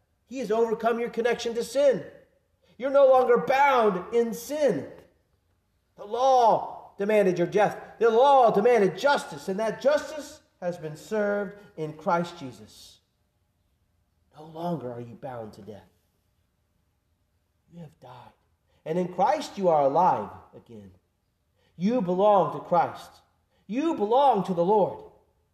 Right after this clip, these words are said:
You belong to your Creator once again. You've been remade in the waters of baptism.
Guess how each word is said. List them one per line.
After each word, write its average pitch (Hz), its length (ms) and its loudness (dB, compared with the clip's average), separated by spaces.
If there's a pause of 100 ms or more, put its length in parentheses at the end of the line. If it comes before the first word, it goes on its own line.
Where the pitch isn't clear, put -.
(640)
You 135 140 -12
belong 127 540 -2
to 113 140 -16 (160)
your 117 180 -10
Creator 117 580 -10 (200)
once 107 300 -14
again. 98 320 -14 (1500)
You've 156 180 -12
been 139 160 -10
remade 147 480 -2
in 120 80 -10
the 113 60 -10
waters 127 460 -2
of 101 80 -18 (260)
baptism. 107 560 -10